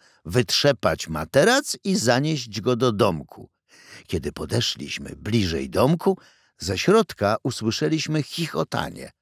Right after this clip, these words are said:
Tak zwykle śmieją się kochankowie zaraz po stosunku.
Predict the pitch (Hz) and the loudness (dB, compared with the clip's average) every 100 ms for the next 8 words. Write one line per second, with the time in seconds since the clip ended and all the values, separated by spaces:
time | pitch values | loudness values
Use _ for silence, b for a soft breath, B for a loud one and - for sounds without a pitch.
0 | _ _ _ - 254 269 226 156 156 165 | _ _ _ -4 -2 0 2 2 2 2
1 | 170 b b b - 117 101 98 113 120 | 0 b b b 0 4 6 4 2 0
2 | 127 - 127 104 107 90 92 65 87 98 | -2 2 2 2 -2 0 -2 -2 -4 -6
3 | _ _ - 101 80 87 - 127 - 175 | _ _ 0 2 2 -2 -2 -4 0 0
4 | - 151 87 - - | 4 4 2 -4 -16